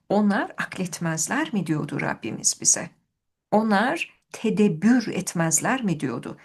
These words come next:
Tedebbür de böyle değil mi? Önüyle arkasıyla meseleleri, sebep sonuç ilişkileri içerisinde düşünebilmek, derinlemesine ele alabilmek, tevakkuf edebilmek.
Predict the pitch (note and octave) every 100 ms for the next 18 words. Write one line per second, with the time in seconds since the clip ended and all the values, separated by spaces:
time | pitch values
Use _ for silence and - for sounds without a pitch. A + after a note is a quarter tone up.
0 | _ - A3 A#3+ A#3+ D#4+ B3+ - E3+ E3
1 | - - - - - _ - G#3+ A3 G3+
2 | E3+ F3+ - G3 C4+ C#4 A3 D#3 D3+ E3+
3 | D3+ D3+ D3+ - F#3 F#3 G3+ - G#3+ C#4
4 | - F#3 E3+ - E3+ C3+ D3 - C#3 D3
5 | E3 D#3 D3 D3+ D#3+ D3 - - C3 -
6 | - - - F3 G3 G3 F#3+ F#3+ F3+ -
7 | F3+ F3+ - E3 - - C#3+ B2+ G#2+ F2
8 | - _ _ _ - F#3 E3+ - - E3+
9 | - D#3+ D#3 D3+ C3+ - - -